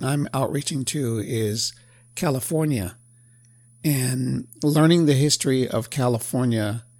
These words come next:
has been, up to this point, a very sad and a discouraging, um, study for me.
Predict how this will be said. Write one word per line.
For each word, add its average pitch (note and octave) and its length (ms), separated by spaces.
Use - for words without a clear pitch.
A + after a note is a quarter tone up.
has D3 300
been, B2+ 360
up A#2+ 140
to A2+ 100
this A#2 240
point, A#2 420
a A2 80
very A2+ 640
sad A2 600
and G#2+ 480
a A#2 100
discouraging, G#2+ 960
um, C3 480
study C3+ 480
for D#3+ 180
me. C#3 360